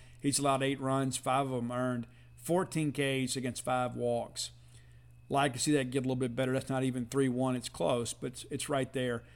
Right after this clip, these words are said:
And then the two doubles and then the one home run. He gave up a home run against Princeton, uh, when the game was still pretty much decided. Wild pitches, four, which is tied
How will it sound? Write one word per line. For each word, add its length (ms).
And 140
then 80
the 80
two 180
doubles 480
and 80
then 60
the 60
one 180
home 260
run. 140
He 80
gave 180
up 140
a 60
home 280
run 360
against 320
Princeton, 520
uh, 160
when 240
the 80
game 260
was 140
still 400
pretty 220
much 240
decided. 500
Wild 280
pitches, 520
four, 600
which 240
is 140
tied 520